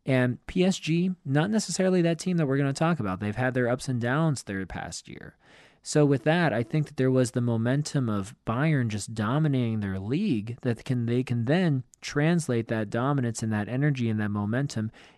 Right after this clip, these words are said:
into these other sectors that they play so well in. And I think that's really what gave them another competitive edge that isn't just all of those great players that you mentioned. I think there's a little bit of that momentum side to it too that adds into it.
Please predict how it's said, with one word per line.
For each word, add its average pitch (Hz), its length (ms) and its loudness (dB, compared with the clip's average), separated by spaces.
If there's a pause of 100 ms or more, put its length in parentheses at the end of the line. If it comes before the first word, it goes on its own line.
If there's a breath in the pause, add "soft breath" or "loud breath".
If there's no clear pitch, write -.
into 147 580 2
these 113 240 -2
other 120 240 -2
sectors 117 520 -2
that 107 140 -6
they 98 120 -4
play 113 320 -4
so 110 240 -4
well 123 340 0
in. 90 240 -6 (340 loud breath)
And 131 100 0
I 127 80 2
think 165 200 0
that's 131 180 0
really 131 340 2
what 113 240 -2
gave 120 200 0
them 113 140 0
another 113 340 0
competitive 107 560 -4
edge 123 220 0
that 107 180 -4
isn't 110 280 -4
just 104 340 -6 (340 loud breath)
all 135 240 4
of 127 80 2
those 120 200 0
great 117 260 -2
players 165 400 -4
that - 200 -10
you - 80 -14
mentioned. - 360 -12
I 117 60 -2
think 147 200 2
there's 135 240 2
a 123 40 0
little 135 260 2
bit 123 160 0
of 113 120 -2
that 113 180 0
momentum 113 520 0
side 98 380 -6
to 104 180 -4
it 92 120 -8
too 165 240 0
that 98 180 -2
adds 107 300 -4
into 139 360 -2
it. - 160 -18